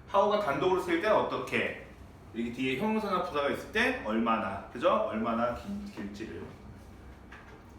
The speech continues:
금방 끝나요, 금방 끝나요. 넘기지 마세요. 빨리 끝날 거야. 자, once가 일단 뭐뭐 하면, 알죠? 모르겠어요. 이번에 교과서 바뀐 게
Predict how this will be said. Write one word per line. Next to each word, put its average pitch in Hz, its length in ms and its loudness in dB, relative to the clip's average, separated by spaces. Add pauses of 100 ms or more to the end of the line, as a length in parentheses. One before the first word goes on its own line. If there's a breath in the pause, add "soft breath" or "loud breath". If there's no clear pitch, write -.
금방 104 180 -4
끝나요, 131 320 2
금방 113 200 -4
끝나요. 123 340 -2
넘기지 101 300 -6
마세요. - 260 -12 (160)
빨리 - 160 -10
끝날 110 260 -10
거야. - 120 -10 (680 loud breath)
자, 117 180 8
once가 220 720 6
일단 185 440 6
뭐뭐 143 280 4
하면, 120 280 4 (160)
알죠? 117 560 0 (1300 loud breath)
모르겠어요. 135 520 2
이번에 156 320 2
교과서 135 320 0
바뀐 - 340 -2
게 - 460 2